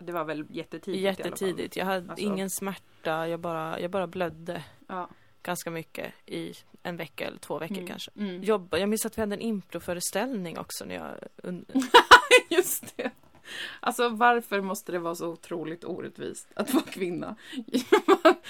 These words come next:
Speaker 1: måste stå på scen och, det måste ju inte alla kvinnor. <laughs>
Speaker 2: Nej.
Speaker 1: Just nu.
Speaker 2: Alla kvinnor måste
Speaker 1: Alla,
Speaker 2: upp på en
Speaker 1: alla
Speaker 2: scen
Speaker 1: kvinnor.
Speaker 2: och tramsa
Speaker 1: Och
Speaker 2: med något
Speaker 1: underhålla.
Speaker 2: smart missfall. Fruktansvärt. Nej, men exakt så har jag känt nu.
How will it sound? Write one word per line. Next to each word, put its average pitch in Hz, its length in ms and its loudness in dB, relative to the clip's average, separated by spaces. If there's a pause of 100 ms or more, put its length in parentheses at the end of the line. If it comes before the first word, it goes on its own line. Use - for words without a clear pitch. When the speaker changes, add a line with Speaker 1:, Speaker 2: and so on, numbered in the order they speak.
(160)
Speaker 1:
måste 214 580 2
stå - 220 -2
på 214 120 -6
scen 180 460 -2
och, 175 220 -6 (220)
det - 220 0
måste 165 300 -4
ju 175 60 2
inte 196 140 -4
alla 160 200 0
kvinnor. 165 400 -4
<laughs> - 20 -8
Speaker 2:
Nej. 302 920 6 (100)
Speaker 1:
Just 208 180 -4 (120)
nu. 170 80 -10
Speaker 2:
Alla 285 300 4
kvinnor 202 680 0 (300)
måste 269 160 12
Speaker 1:
Alla, 269 220 12
Speaker 2:
upp 269 60 12
på 196 60 0
en - 60 12
Speaker 1:
alla 311 380 12
Speaker 2:
scen - 140 2
Speaker 1:
kvinnor. 175 500 0 (540)
Speaker 2:
och - 200 12 (100)
tramsa 180 600 6
Speaker 1:
Och 247 60 12 (200)
Speaker 2:
med 233 80 8
något 214 80 10
Speaker 1:
underhålla. 202 480 10
Speaker 2:
smart - 320 -4
missfall. 220 100 -6 (120)
Fruktansvärt. 196 720 0 (340)
Nej, 214 120 4
men 226 240 2
exakt 320 500 2
så 240 140 4
har 208 80 4
jag 185 240 2
känt 160 320 -6
nu. 180 580 -2